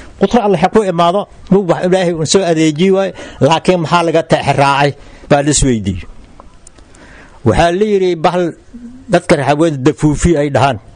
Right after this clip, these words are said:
guryaalka wax ku dhodhooba, ukumana meesha ku dhala,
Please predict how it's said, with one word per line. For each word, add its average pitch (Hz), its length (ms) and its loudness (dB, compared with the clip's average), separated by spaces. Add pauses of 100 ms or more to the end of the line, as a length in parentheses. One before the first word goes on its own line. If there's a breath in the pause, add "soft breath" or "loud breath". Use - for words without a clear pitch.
(180)
guryaalka 151 560 2
wax 143 120 0
ku 165 120 0
dhodhooba, 160 460 0 (720 loud breath)
ukumana 160 500 0
meesha 160 320 -2
ku - 140 -2
dhala, 131 220 -2